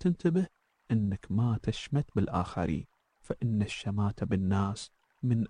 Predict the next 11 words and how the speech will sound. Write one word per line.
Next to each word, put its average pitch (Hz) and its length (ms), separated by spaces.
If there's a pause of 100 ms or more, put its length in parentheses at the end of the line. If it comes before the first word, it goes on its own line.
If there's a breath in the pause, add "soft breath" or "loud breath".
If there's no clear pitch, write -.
(120)
أعظم 120 420
الأخلاق 131 640
المرذولة 110 760 (440)
والعياذ 117 560
بالله. 82 460 (380)
وصاحب - 440
المعدن 107 460
الطيب 147 540 (340)
ما 156 200
يرضى 175 380
أبدا - 420